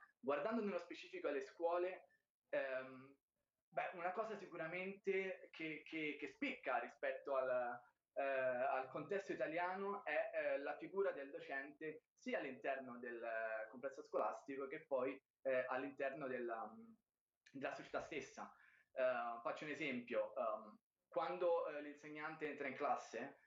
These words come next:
gli studenti si alzano e dicono tutti insieme: "La rispetto, maestro."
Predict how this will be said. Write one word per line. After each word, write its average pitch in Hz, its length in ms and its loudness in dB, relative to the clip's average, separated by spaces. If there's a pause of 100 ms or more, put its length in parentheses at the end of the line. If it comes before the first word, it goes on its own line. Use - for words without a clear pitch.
(120)
gli - 100 -10
studenti 156 420 -2
si 143 120 -4
alzano 147 680 -2 (100)
e 135 320 0
dicono 135 360 -2
tutti 135 200 -6
insieme: 135 560 0
"La 135 160 2
rispetto, 123 760 -2
maestro." 107 640 -6